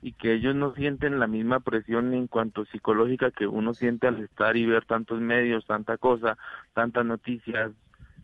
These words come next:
tantos reportes. Entonces uno como que quisiera estar allá,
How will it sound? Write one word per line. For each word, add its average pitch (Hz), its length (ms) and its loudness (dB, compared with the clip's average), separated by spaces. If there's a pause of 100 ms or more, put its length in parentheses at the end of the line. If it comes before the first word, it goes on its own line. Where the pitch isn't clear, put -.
tantos 117 320 2
reportes. 113 680 0 (920)
Entonces 113 320 -6
uno 131 180 0
como 123 180 -2
que 113 120 -2
quisiera 147 380 0
estar 156 200 -2
allá, 160 260 2